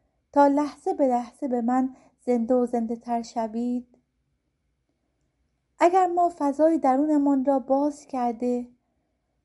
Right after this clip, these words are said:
و به هر اتفاقی که ذهنمان نشان می‌دهد با فضاگشایی بله بگوییم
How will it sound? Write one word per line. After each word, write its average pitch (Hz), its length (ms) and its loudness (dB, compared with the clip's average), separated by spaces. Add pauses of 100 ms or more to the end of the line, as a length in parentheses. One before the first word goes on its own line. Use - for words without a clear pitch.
(120)
و 277 80 0
به 285 120 4
هر 302 260 2
اتفاقی 294 600 0
که 277 140 -6
ذهنمان 247 600 -2
نشان 247 320 -4
می‌دهد 226 680 -4 (920)
با 269 200 4
فضاگشایی 285 880 2
بله 269 340 0
بگوییم 247 840 -2